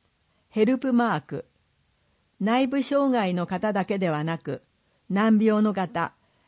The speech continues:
義足や人工関節を使用している方、妊娠初期の方など、外見からはわからなくても配慮を必要とする方が、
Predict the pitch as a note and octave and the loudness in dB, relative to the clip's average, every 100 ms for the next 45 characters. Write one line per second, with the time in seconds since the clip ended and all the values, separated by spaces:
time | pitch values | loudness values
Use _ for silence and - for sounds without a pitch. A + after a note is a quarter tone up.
0 | - D#3+ G3 G3 C4+ C#4 C4+ A#3+ F#3 C4+ | -14 -4 -2 0 0 0 0 0 2 2
1 | C4+ C#4 C#4 C4+ C4+ C4+ G#3+ F#3 F3 E3+ | 2 0 -4 -2 -2 0 -2 -4 -2 -2
2 | - F3 G3 G3+ F#3+ F#3 E3+ E3 D#3 C3+ | -2 0 0 0 -4 -2 -2 -2 -4 -6
3 | D3 - _ _ _ _ - A3 C4+ C4+ | -8 -10 _ _ _ _ 0 4 6 4
4 | C4+ C4 C#4 C4+ A3+ F#3+ E3+ F3 F3+ D#3 | 4 4 4 0 2 0 -2 -2 -2 -2
5 | C#3 - _ _ _ _ F#3+ A#3 C4+ C#4 | -6 -8 _ _ _ _ -4 0 0 0
6 | C#4 C4+ C4 C4+ A#3+ F3 E3 A3 A3+ G#3+ | 0 0 0 0 2 2 0 0 -2 0
7 | F3+ - D#3+ D#3 D3 - - C#4 D4 B3 | -2 -6 -6 -4 -4 -8 -10 -4 -2 2
8 | G3+ D#3+ - - A3+ A3 G#3 G#3 G3+ G3+ | 2 0 -2 -4 0 2 2 -2 -2 -2
9 | G3 F#3+ F3+ D3+ | -2 -2 -4 -4